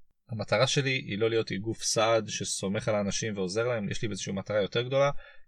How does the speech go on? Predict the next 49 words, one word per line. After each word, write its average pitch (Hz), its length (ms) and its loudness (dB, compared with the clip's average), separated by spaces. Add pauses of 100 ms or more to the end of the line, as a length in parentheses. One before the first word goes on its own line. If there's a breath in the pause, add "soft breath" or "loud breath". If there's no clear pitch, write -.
אמ, 92 380 0
ודרך 127 220 0
אגב 131 160 4
זה 135 100 -4
גם 139 80 -2
קשור 175 260 -2
ליחסים 151 360 2
שאני 117 160 -2
מייצר 110 260 0
עם 123 60 0
העובדים 120 300 0
שלי, 92 180 -2
באיזשהו 95 280 -4
מרחק 104 380 2
כזה, 110 220 0 (420 loud breath)
כשיגיע 110 400 2
היום 131 260 8
יכול 101 140 4
להיות 107 60 2
שאני 104 160 0
צריך 104 200 0
להשתמש 101 540 -2 (360)
בחוסר - 440 2
חברות 107 360 2
שלי 98 200 0
כדי 90 160 -2
להתנהל 98 280 0
בצורה 101 200 -2
יותר 101 180 -2
נכונה 98 280 -2
בפיטורין. 139 380 2 (360 loud breath)
דרך 123 140 4
אגב, 107 200 6
הבעיה 104 200 8
היא 113 100 8
לא 113 80 6
תהיה 117 220 4
אצלי, 117 340 2
אלא 92 100 6
אצל - 220 0
העובד. 101 260 2
כלומר, 87 180 -4
עובד 92 340 2
שירגיש 92 320 0
שהוא 104 120 0
חבר 101 280 0
טוב 113 180 -2
של 120 100 0
המנהל, 156 380 8